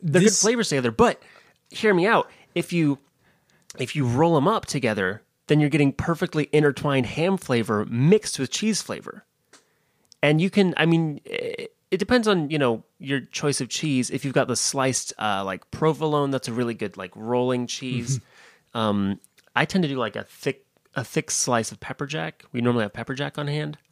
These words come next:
Speaker 2: Okay.
Speaker 1: And that goes very well with
Speaker 2: Mm-hmm.
Speaker 1: ham. But sorry, you were saying something.
Speaker 2: Uh, yeah, that is a, uh, that's the default. That's the background to my
Speaker 1: Mm-hmm.
Speaker 2: ideas. Um,
Speaker 1: So you're gonna
Speaker 2: I want
Speaker 1: expound.
Speaker 2: to start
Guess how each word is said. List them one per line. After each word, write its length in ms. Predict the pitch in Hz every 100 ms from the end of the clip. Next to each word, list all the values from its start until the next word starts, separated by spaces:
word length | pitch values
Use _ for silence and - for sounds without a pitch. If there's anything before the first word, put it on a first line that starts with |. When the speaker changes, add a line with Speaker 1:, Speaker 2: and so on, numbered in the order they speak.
| _ _ _
Speaker 2:
Okay. 240 | 208 - 104
Speaker 1:
And 100 | 123
that 80 | 196
goes 140 | 208
very 280 | 113 117 107
well 160 | 95 87
with 120 | -
Speaker 2:
Mm-hmm. 140 | 117
Speaker 1:
ham. 160 | - - _ _
But 220 | 131 147 139
sorry, 200 | 160 107
you 100 | 117
were 60 | 117
saying 200 | 120 98
something. 260 | - 110 -
Speaker 2:
Uh, 300 | 151 127 117 113
yeah, 260 | 185 151 123
that 260 | 113 143 165
is 200 | 170 147
a, 260 | 143 131 123
uh, 320 | 113 101 95 95 _
that's 340 | 135 135 131 -
the 100 | 135
default. 540 | 123 117 - 98 110
That's 320 | 113 120 -
the 80 | 131
background 800 | 107 113 110 - 101 107 104 - -
to 140 | -
my 180 | 107 104
Speaker 1:
Mm-hmm. 160 | 104 113
Speaker 2:
ideas. 420 | 117 196 - - - - - -
Um, 360 | 139 127 117 107
Speaker 1:
So 100 | -
you're 80 | 139
gonna 120 | 165 165
Speaker 2:
I 20 |
want 160 | 165
Speaker 1:
expound. 220 | 151 127 90
Speaker 2:
to 60 |
start 400 | - 147 151 165